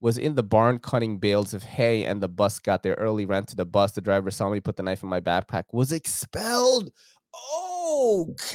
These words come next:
God, bro, expelled! Holy shit. My brother had a box cutter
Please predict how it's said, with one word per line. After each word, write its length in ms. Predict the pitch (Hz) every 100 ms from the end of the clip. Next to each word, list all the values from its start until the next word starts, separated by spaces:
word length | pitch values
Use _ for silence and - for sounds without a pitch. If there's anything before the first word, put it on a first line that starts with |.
| - - 226
God, 400 | - - 196 147
bro, 280 | - 160 190 -
expelled! 1200 | 233 - - - 403 508 554 571 554 427 160 123 - _ _ _ - - - _ _ _ _ _
Holy 420 | - 160 165 110
shit. 340 | - - 127 135
My 140 | 147
brother 440 | 139 147 196 185
had 400 | 143 156 151 151 -
a 140 | 123
box 520 | 104 107 117 196 - -
cutter 560 | - 98 85 80 135